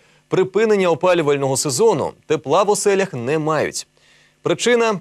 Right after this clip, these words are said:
переоснащення котельні, до якої не могло під'їхати високотехнологічне обладнання за кордоном.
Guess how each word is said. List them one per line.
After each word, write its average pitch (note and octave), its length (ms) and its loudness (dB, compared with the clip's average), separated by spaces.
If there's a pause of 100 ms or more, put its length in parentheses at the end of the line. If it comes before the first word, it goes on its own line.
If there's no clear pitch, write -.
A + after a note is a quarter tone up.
переоснащення F#3+ 720 0
котельні, F#3 520 0
до F#2+ 100 -4
якої F#3 400 2
не D3 140 -4
могло D#3 260 -2
під'їхати E3+ 600 -2
високотехнологічне D3+ 840 -6
обладнання C#3+ 680 -2
за A2+ 120 -2
кордоном. C#3+ 520 -2